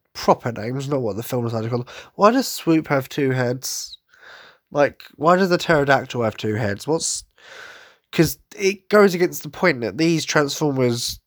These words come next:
developed by looking at prehistoric life on Earth. That's what they chose to transform into, 'cause they got here,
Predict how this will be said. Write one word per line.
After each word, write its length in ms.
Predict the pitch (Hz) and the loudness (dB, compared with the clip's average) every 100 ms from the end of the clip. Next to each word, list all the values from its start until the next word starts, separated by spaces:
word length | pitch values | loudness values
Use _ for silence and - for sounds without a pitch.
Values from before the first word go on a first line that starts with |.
| _ | _
developed 800 | - 131 139 127 - - - - - _ - - - - | -2 4 4 4 2 -2 -10 -10 -14 _ -20 -20 -16 0
by 160 | 131 | 2
looking 400 | 131 131 - 127 | 2 0 -2 0
at 260 | 120 117 - _ _ _ _ _ _ - | 2 2 -2 _ _ _ _ _ _ -6
prehistoric 680 | - 151 127 - 131 120 - | 2 4 4 4 4 4 4
life 300 | 127 117 - | 4 4 2
on 140 | 117 | 0
Earth. 360 | 135 120 101 131 | 2 2 -2 -2
That's 420 | 123 - - - | -2 -2 -6 -4
what 160 | - 120 | -2 0
they 100 | 123 | 2
chose 260 | 117 127 117 | 2 0 0
to 80 | |
transform 440 | - 123 110 139 127 | -2 -4 -2 -2 0
into, 380 | 139 135 113 107 | -2 -4 -6 -6
'cause 220 | - 104 | -6 -4
they 260 | 107 104 104 | -2 -2 -2
got 280 | - 110 | -2 -2
here, 300 | 113 110 107 | 0 2 2